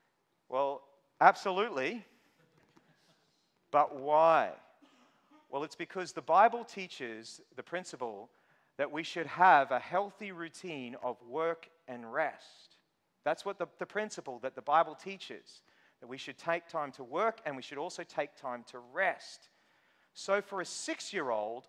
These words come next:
I would set a bedtime of somewhere between six thirty to seven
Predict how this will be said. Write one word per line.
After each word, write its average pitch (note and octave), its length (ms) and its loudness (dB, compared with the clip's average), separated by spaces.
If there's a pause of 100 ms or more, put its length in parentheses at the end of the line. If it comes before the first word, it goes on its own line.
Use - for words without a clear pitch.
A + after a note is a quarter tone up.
I F#3 140 8
would G#3+ 180 -2
set E3 200 -6
a C#3 60 -2
bedtime D3+ 540 -4
of A2+ 100 -10
somewhere D#3+ 440 -4
between B2+ 460 -14
six - 340 -20
thirty C3 520 -8
to A2 80 -20
seven C3 380 -6